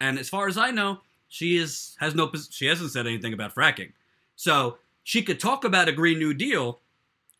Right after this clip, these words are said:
but this is as radical, technically, as saying we're gonna end the private insurance industry. Well,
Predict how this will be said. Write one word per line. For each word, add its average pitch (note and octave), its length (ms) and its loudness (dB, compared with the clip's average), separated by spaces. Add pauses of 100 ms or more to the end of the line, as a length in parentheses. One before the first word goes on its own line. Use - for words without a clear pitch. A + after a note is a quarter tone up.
(100)
but D#3 320 8 (520)
this G3+ 220 4
is G#3+ 180 2
as G3 200 6
radical, F3+ 840 8
technically, C#3 720 -2
as C3+ 180 0
saying C3+ 340 0
we're C#3+ 120 2
gonna C3+ 140 2
end C#3+ 240 2
the C3+ 40 -2
private C3+ 340 0
insurance C3+ 440 0
industry. G#2 460 -10 (240)
Well, F3 280 2